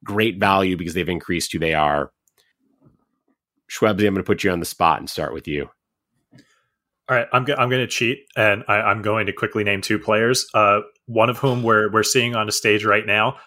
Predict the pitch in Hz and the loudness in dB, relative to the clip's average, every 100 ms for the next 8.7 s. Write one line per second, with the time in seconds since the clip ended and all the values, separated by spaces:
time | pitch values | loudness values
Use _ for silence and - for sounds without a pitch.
0 | _ - 104 92 - 107 110 113 107 104 | _ 0 2 2 2 0 0 -4 -4 0
1 | 110 - 107 98 - 110 98 98 107 104 | 0 2 -2 -2 -2 -2 -2 -4 -4 -4
2 | - 127 113 98 - - 107 107 98 110 | -6 -4 -2 -2 -2 0 0 0 0 0
3 | - - - _ _ _ _ _ _ 110 | 0 -6 -8 _ _ _ _ _ _ 0
4 | 107 - 117 104 113 117 107 - 117 107 | 2 2 4 4 4 0 -2 0 0 -2
5 | 101 110 104 95 101 123 - - _ 113 | -2 -2 0 0 -2 -4 -10 -16 _ -2
6 | 107 - 113 123 143 135 120 113 98 98 | 0 0 0 2 0 -2 -4 -4 -2 0
7 | 117 117 95 90 90 92 95 - 98 90 | 2 2 0 -2 0 2 0 -4 -8 -4
8 | 92 - 95 85 80 - - | -6 -4 0 0 0 -6 -18